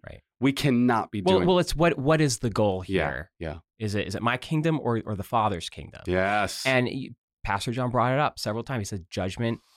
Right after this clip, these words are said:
Speaker 1: begins in the house of the Lord."
Speaker 2: Mm-hmm.
Speaker 1: So what, but what's the purpose of the judgment in the house of the Lord? It's so that we can actually be functioning
Speaker 2: Yes.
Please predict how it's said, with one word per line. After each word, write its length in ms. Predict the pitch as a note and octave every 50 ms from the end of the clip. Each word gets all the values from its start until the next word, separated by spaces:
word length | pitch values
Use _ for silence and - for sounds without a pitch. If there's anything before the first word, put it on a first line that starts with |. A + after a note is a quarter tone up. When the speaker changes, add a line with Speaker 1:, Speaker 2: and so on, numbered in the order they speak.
| _ _ _ _
Speaker 1:
begins 480 | - B2 A2 G#2+ - A2+ G#2+ G#2 G#2 -
in 60 | G#2+ G#2+
the 60 | G#2
house 320 | - - G2 F#2+ - -
of 60 | G2+
the 100 | G2 F#2+
Lord." 560 | F#2 F#2+ G#2 B2 D3 D#3+ C3+ G2 D#2 A#1+ - - -
Speaker 2:
Mm-hmm. 380 | A2+ G#2 F#2+ G2 G2 F#2+ F#2+ F#2+ - _ _
Speaker 1:
So 180 | - - - C3
what, 240 | A2+ A2 C#3+ C#3 -
but 80 | - B2+
what's 260 | A#2+ C3+ C3 - -
the 100 | - C3+
purpose 480 | - - - E3+ F3+ - D#3 C#3+ - -
of 100 | A2+ F#2
the 80 | A#2 G2+
judgment 440 | - G#2+ F#2 F#2 - G2+ G2+ F2
in 80 | - G2+
the 60 | G2 F#2
house 260 | F#2+ F#2 F2+ - -
of 40 | A2
the 80 | A2
Lord? 320 | A#2 C#3+ E3+ D3 A#2 A2+ -
It's 80 | - -
so 60 | - A#2+
that 120 | A#2 G#2
we 80 | A#2+ B2
can 180 | B2 - C#3+ A2+ - -
actually 300 | C#3 G3+ G#3 - A3+ G3+
be 100 | E3+ F3
functioning 720 | E3 - - A3+ C4+ C4 - - G#3+ F3 C#3 A2+ G#2 A2 B2+
Speaker 2:
Yes. 440 | F#2+ F#2 F2 E2 - - - -